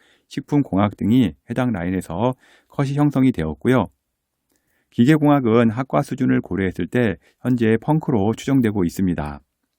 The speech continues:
다음은 국어, 언매에서 다섯 개, 수학, 미적에서 다섯 개, 과탐 일에서 다섯 개, 총 열다섯 개 틀리는 점수인데요. 표점이 삼백팔십일 점이 나오고요. 어, 해당 백분위를 계산해 보면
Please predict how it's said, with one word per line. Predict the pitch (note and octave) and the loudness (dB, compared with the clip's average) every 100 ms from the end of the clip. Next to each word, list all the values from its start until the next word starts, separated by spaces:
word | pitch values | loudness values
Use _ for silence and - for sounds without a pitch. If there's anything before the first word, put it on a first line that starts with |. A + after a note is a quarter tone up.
| _ _ _ _ _ _ _ _ | _ _ _ _ _ _ _ _
다음은 | A2 B2 A#2+ A2 G#2+ | 2 4 4 2 0
국어, | - G#2+ A#2 A#2 | -2 0 4 4
언매에서 | F2+ G2+ B2 B2 A2+ A#2+ | 4 2 2 2 0 -2
다섯 | A2+ D2+ G#2 - | -2 -6 -10 -8
개, | D#2+ F#2+ B2+ D3 | -6 -4 -4 -6
수학, | _ B2+ A#2+ A2+ - | _ -2 -2 -2 -4
미적에서 | F#2 A2 G2+ G#2+ | -2 -2 -2 -2
다섯 | G2 E2 - - | -4 -6 -10 -8
개, | E2 D2 _ _ _ | -8 -8 _ _ _
과탐 | - F#2 - A2+ G#2+ | -4 -4 0 0 2
일에서 | F#2+ A2 A2 | 2 0 0
다섯 | D#2 D#2 - | -4 -10 -10
개, | D#2+ F#2+ B2+ - _ _ | -6 -4 -6 -8 _ _
총 | - C3+ C3 B2+ | 0 2 4 2
열다섯 | E2 F#2 B2 - | 0 0 -2 -2
개 | A2+ A2 | -2 -2
틀리는 | - C#3+ C#3 C3 | -4 0 2 2
점수인데요. | F#2+ F2 F#2+ E2+ G2 B2 - _ _ _ | 0 -4 -2 -2 -2 -2 -4 _ _ _
표점이 | D3+ D#3 D3 G#2+ A2+ | -4 0 2 4 2
삼백팔십일 | - C#3+ D3 C#3 C3+ - D#3 - A#2+ E2 | 0 -4 -2 -4 -6 -6 -4 -4 -4 -2
점이 | A#2 A2+ | 2 2
나오고요. | G2 D#2 D#2+ G2+ B2+ F#2+ - - - - | 2 -2 -6 -2 0 -2 -6 -20 -16 -10
어, | |
해당 | G2 D3+ D#3+ E3 D#3+ D#3 | -4 0 2 4 2 0
백분위를 | F2+ - C3 B2 A2+ | -2 0 2 4 2
계산해 | F#2 A2 A2+ | 0 0 0
보면 | G2 F#2 F2+ G2 | -2 -4 -2 -4